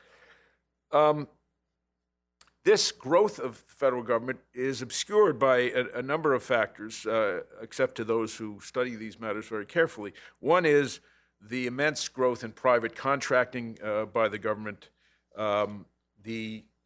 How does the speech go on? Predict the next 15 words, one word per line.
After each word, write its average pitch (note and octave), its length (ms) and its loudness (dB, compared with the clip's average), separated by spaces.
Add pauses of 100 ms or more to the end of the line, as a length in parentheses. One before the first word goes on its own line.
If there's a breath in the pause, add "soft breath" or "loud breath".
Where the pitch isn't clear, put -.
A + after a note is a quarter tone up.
(160)
immense C3 680 -4 (100)
participation C3 880 -4
in A2 100 -8
the A2+ 140 -6
implementation C3 640 -6
of C3 80 -6
government B2 300 0
programs A2+ 460 0
by A2 240 0
nonprofits A2+ 840 0
and, G2 140 -12 (480 soft breath)
uh, G2+ 120 -4
state B2 260 -2
and A#2 100 -8
local, G#2+ 400 -4